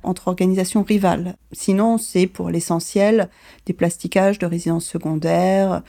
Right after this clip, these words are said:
de véhicules, euh, de gendarmerie.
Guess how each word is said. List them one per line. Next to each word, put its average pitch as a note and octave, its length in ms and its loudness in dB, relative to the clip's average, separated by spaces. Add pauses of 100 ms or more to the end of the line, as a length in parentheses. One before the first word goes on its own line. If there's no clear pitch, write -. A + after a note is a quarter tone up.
(320)
de E3+ 140 0
véhicules, F3+ 1000 2
euh, D3+ 240 -6
de D#3 160 0
gendarmerie. E3 880 0